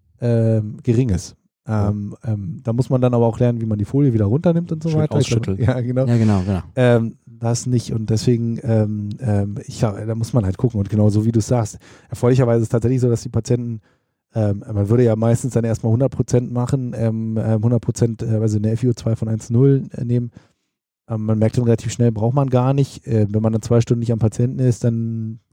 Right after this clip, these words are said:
Speaker 1: liegen sie halt so ein paar Stündchen nochmal mit dem P O zwei von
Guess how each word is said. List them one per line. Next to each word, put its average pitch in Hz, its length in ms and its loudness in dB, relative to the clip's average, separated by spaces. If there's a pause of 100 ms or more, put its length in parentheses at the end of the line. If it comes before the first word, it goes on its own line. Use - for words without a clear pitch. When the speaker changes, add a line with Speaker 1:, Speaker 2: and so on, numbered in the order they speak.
(400)
Speaker 1:
liegen 110 280 -8
sie 110 140 4
halt 107 140 -2
so 117 60 2
ein 104 40 -4
paar 107 120 2
Stündchen 117 280 0
nochmal 107 180 2
mit 107 160 2
dem 104 80 -4
P 110 120 2
O 110 160 0
zwei 113 200 0
von 101 280 0